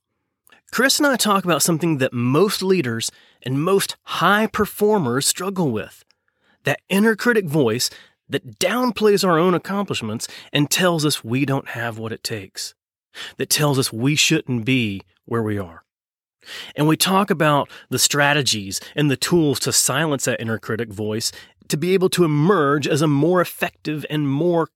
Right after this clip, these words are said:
confident leader. The book provides the powerful tools needed to expose the imposter's methods and help you emerge as a more effective and confident leader. So here it is.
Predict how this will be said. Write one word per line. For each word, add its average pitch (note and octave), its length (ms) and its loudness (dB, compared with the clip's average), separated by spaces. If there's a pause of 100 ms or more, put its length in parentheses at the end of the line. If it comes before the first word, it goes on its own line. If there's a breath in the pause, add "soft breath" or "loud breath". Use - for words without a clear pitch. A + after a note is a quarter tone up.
confident E3 500 -4
leader. D#3 380 -6 (1000 loud breath)
The D#3+ 80 0
book A3 160 4
provides E3+ 720 0 (100)
the C3+ 180 -16
powerful G3 500 0
tools D3 380 0
needed B2+ 340 2
to D3 80 -4
expose C3 560 0
the - 140 -10
imposter's C#3 540 0
methods A2+ 500 0 (440 loud breath)
and B2 140 -2
help E3 300 0
you F#3+ 200 2
emerge B2+ 560 0
as - 120 -2
a B2 40 0
more A2+ 200 0
effective C3 680 -4 (300)
and G2+ 160 -10
confident A2 440 -8
leader. G2 320 -10 (720 loud breath)
So C3+ 140 0
here D#3+ 120 2
it F#3 80 2
is. F3+ 300 0